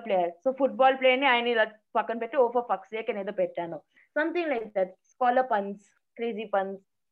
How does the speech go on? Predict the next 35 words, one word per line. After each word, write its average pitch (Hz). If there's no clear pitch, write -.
దాని 254
తర్వాత 247
it 202
went 233
to 240
political 214
phase. 175
I -
won't 277
say 349
my 339
political 277
phase 226
has 269
ended 190
yet, 175
but 247
I 240
did 254
a 277
lot 220
of 240
pro-, 196
protest 214
doodles. 175
Actually, 302
to 277
be 262
honest, 254
నా 254
డూడిల్స్ 226
అన్ని 233
చాలా 208
మిక్స్ 202
ఉన్నాయి. 170